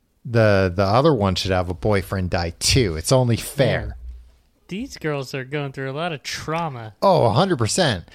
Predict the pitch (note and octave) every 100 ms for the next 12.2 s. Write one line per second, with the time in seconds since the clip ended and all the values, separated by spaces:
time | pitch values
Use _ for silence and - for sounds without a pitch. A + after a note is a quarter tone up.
0 | - - - - G#3+ G3 - C#4 D4 G3
1 | D#3 D#3+ F3 G#3+ D#3+ C3 G#2+ - C#3 C3+
2 | C#3+ G#3 - - F#2 F#2 - - _ C3
3 | A#2 D#3 C#3+ F#3 F3+ E3 C#3+ A#2 A#2 G2+
4 | _ - A#3 A3 G#2 F2+ F2 F2+ G#2 A2+
5 | - F3 G#3+ E3 A#2 G#2 G2+ G2+ F#2+ G#2+
6 | G#2 - A2 G2 G2 A2+ G2+ G2+ C3 C#3+
7 | G#2 - C#3+ C3 A2+ G2 - C3 A2+ F#2
8 | A2 D3+ G#2 C#2+ D2 A#1+ - - - _
9 | _ A#2+ A2+ A#2+ B2 A2+ - F2+ D#2+ -
10 | - E3+ G3+ F3+ G2 G#2 E2+ F#2 F2+ E2+
11 | - C#3 C3+ A2+ A#2+ D#3+ C#3+ F#2+ E2 C#2+
12 | E2